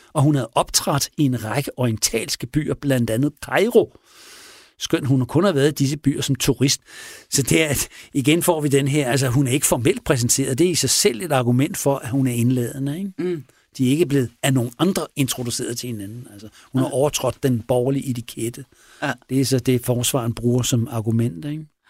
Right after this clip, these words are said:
Speaker 1: Og så udviklede sagen sig som den stærkt omtalte affære, vi har set. Den, som missus Howell startede i pressen med urigtige fremstillinger i brede baner. Den afdøde stod over for at skulle aflægge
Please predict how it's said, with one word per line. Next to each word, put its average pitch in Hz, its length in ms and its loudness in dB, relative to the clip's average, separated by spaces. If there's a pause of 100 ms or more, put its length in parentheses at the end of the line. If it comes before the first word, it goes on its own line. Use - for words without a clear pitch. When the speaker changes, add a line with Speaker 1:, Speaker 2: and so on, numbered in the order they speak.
(1600)
Speaker 1:
Og - 80 2
så 233 100 8
udviklede 214 640 4
sagen 208 400 0
sig 175 200 2
som 160 220 2
den 147 200 2
stærkt - 480 0
omtalte 165 500 2
affære, 170 440 2
vi 156 80 2
har 120 80 2
set. 240 500 0 (180)
Den, 185 160 2
som 156 160 2
missus 127 400 0
Howell 190 280 4
startede 156 580 0
i 131 40 -2
pressen 165 440 -2
med 151 120 -2
urigtige 170 440 0
fremstillinger 139 640 0
i 120 40 0
brede 117 280 -2
baner. 113 340 -2 (1300)
Den 131 180 -2
afdøde 170 1040 4
stod - 460 2
over 208 280 2
for 160 340 2
at 175 80 2
skulle - 260 0
aflægge 170 440 2